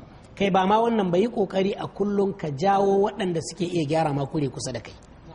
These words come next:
Wani malami babban abin da an matsalarsa duk na tare da shi, be, be, be ni in wuce ne. Ko kuma yi min jagora mu tafi. A'aman ya ƙudu basira.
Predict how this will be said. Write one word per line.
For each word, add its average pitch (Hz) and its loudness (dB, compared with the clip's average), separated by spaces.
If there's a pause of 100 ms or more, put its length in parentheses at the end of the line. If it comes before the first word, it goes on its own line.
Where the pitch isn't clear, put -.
(840)
Wani 233 4
malami 254 2
babban 202 0
abin 220 2
da - 0
an 180 -2
matsalarsa 180 -4
duk 196 2
na 233 4
tare 196 2
da 175 0
shi, 185 -2 (1600)
be, 175 2 (100)
be, 165 2
be 160 2
ni 196 2
in 165 2
wuce 143 -2
ne. 101 -12 (1500)
Ko 185 4
kuma 190 4
yi 190 2
min 208 2
jagora 165 2
mu 117 -6
tafi. - -16 (2000)
A'aman 190 2
ya 160 4
ƙudu 165 2
basira. 147 0